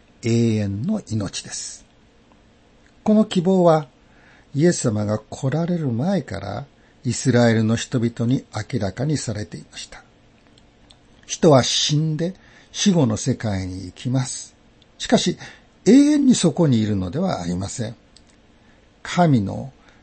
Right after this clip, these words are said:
裁きの時がやってくる時、死者の運命が定められます。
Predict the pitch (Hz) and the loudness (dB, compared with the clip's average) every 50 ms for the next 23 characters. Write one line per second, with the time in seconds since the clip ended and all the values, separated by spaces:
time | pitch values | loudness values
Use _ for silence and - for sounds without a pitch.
0 | _ - - - - - - 208 214 226 190 - - 113 104 101 98 - 110 - | _ -14 -12 -10 -8 -4 -2 2 4 4 2 2 0 -4 -4 -4 -6 -8 -10 -10
1 | - 104 - 92 90 87 85 76 - - _ - - 156 - - 185 165 139 - | -12 -14 -14 -14 -14 -14 -14 -14 -14 -16 _ -8 -8 -8 -6 -4 -6 -6 -6 -8
2 | - - - - - - - _ _ _ _ _ _ _ _ _ _ _ _ _ | -12 -18 -16 -18 -18 -18 -20 _ _ _ _ _ _ _ _ _ _ _ _ _
3 | - - - - 131 - - 117 98 95 95 - - - 113 110 101 95 95 92 | -10 -6 -2 0 0 0 0 0 -2 -2 -4 -4 -4 -2 -2 -2 -2 -2 -4 -4
4 | 90 90 92 110 160 190 190 - - _ _ _ _ _ - - - 131 110 120 | -6 -6 -4 0 2 2 2 0 -2 _ _ _ _ _ -16 -10 -6 -4 -2 -2
5 | 120 113 110 101 101 95 90 90 - - - - - - - - | -2 -4 -4 -6 -8 -10 -10 -10 -12 -14 -14 -14 -14 -16 -18 -20